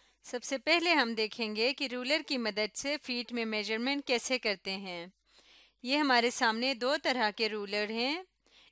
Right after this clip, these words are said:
इनको स्केल भी कहते हैं। पहले रूलर के ऊपर लिखा हुआ है सीएम यानी सेंटीमीटर। तो इस रूलर में क्या होता है, हम जानते हैं कि जिस री-, रूलर में सेंटीमीटर में मेजरमेंट हो,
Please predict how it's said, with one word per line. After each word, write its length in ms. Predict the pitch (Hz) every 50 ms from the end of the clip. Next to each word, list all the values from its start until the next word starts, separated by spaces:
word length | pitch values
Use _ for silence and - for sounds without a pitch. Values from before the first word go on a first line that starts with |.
| _ -
इनको 260 | 240 240 233 269 254
स्केल 460 | 247 - - - 277 285 311 339 320
भी 140 | 254 262 240
कहते 320 | - 226 202 202 - -
हैं। 460 | 208 208 208 214 226 247 285 330 349 359 _ _ _ _ _ _ _ _ _ _ _ _ _ _ _ _ _ -
पहले 340 | 269 254 262 277 339 370 381
रूलर 320 | 339 294 277 262 254 247
के 160 | 233 - 247
ऊपर 220 | 226 208 - 240 226
लिखा 340 | 226 220 - - 240 233 220
हुआ 140 | 208 214
है 360 | 220 247 277 330 370 381 349 302
सीएम 760 | - - - - - 285 285 294 285 226 233 240 262 277 269
यानी 340 | 240 220 214 220 233 247 233
सेंटीमीटर। 1000 | - - 233 220 220 - 262 262 254 262 262 262 247 285 294 311 349 392 392 _ _ _ _ _ _ _ _ _ _ _ _ _ _ _ _ _ _ _ -
तो 60 | - - -
इस 260 | - 285 320 - -
रूलर 400 | 285 311 294 262 254 240 240 226
में 160 | 233 233 233
क्या 200 | 226 247 220 214
होता 360 | 220 226 233 226 - 262 262 262
है, 380 | 269 285 302 320 359 392 381 -
हम 200 | - 254 226 226
जानते 420 | 208 - 220 220 220 226 226 226 339
हैं 400 | 359 330 302 240 240 262 285 269
कि 140 | - 262 220
जिस 300 | 208 247 240 - - 240
री-, 240 | 226 220 226 214
रूलर 380 | 220 226 226 226 220 214 214 208
में 200 | 226 247 269 285
सेंटीमीटर 840 | 269 - - - 262 262 262 262 339 349 330 311 277 - 262 233
में 160 | 220 226 220 220
मेजरमेंट 680 | 220 208 202 190 190 202 196 196 202 202 202 202 208
हो, 340 | 220 226 262 302 339 349